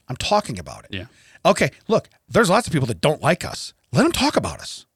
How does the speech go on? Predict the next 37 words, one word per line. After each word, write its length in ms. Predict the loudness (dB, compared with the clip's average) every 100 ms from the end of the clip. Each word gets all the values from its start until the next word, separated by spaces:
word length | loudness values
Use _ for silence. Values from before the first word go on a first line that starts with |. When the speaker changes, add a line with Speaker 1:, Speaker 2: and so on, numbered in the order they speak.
| _
Speaker 1:
That's 200 | 0 2
my 100 | 0
point. 460 | 0 0 -2 -4 -20 _ _ _ _
You 60 | 2
know 60 |
what 80 | 2
I 40 | 4
mean? 220 | 2 0 -8 -20 -20 _ -2
Let 340 | 2 4 4
me 380 | 0 0 -2 -6
hear 280 | -6 0 2
you 160 | 2 0
say, 340 | 0 0 0 -4 _ _ _ _ _ _ _ _ -6
"Man, 380 | -2 -2 -4 -6
that 120 | -6
checks 220 | -2 -2 0
out 80 | 0
Speaker 2:
So 60 |
Speaker 1:
is 100 | 2
really 300 | 4 4 4
annoying 440 | 0 2 2 2 2
me 120 | -2
on 100 | -2
TikTok." 380 | -2 -2 -2 0
Speaker 2:
So 60 |
you're 100 | 2
going 180 | 4 4
with 120 | 2
the 120 | 0 0
no, 460 | 2 0 0 -4 -8 -4
uh, 380 | -2 0 -2 -6 -14 _ _ _ _ _ -4
no 140 | -2
exposure 420 | -2 0 0 2 -2
is 100 | 0
bad 240 | 0 0
exposure. 540 | -4 -16 -18 -14 -16 -16 _
Speaker 1:
Correct. 440 | 4 6 4 -2